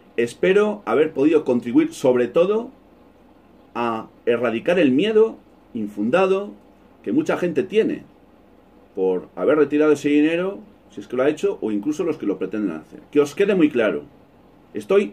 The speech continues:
seguro absolutamente de lo que os he dicho. Es legal lo que os he dicho, absolutamente. No obstante, si tenéis alguna duda, consultadlo con una, un asesor fiscal. Pero lo que os he dicho es cierto.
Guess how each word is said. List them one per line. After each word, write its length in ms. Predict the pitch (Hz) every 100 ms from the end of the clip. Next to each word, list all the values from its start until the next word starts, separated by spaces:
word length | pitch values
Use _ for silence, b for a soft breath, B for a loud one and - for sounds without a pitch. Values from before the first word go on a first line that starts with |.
| -
seguro 720 | - - 143 143 233 247 233 -
absolutamente 680 | 127 - 151 170 165 175 170
de 40 |
lo 100 | 120
que 100 | 113
os 80 | 107
he 40 | 87
dicho. 300 | 76 - 156
Es 220 | 175 - _ _ _ _ _
legal 680 | 98 107 123 135 135 90 76
lo 140 | 80
que 80 | -
os 100 | -
he 40 | 64
dicho, 240 | 64 - - -
absolutamente. 640 | 95 98 95 - - - _ _ _ _ b b b -
No 80 | 85
obstante, 520 | - 151 156 214 220 b b b -
si 60 | -
tenéis 280 | 87 107 101
alguna 260 | 101 95
duda, 300 | 123 180 202
consultadlo 500 | 135 90 87 107 101
con 140 | 95 90
una, 160 | 90 117
un 100 | 104
asesor 340 | 95 90 95
fiscal. 400 | 95 - - - - b b b
Pero 140 | 98 101
lo 100 | 104
que 80 |
os 80 | 147
he 60 | 190
dicho 280 | 196 175 180
es 260 | 220 - _ _ _
cierto. 600 | - 170 170 117 - 64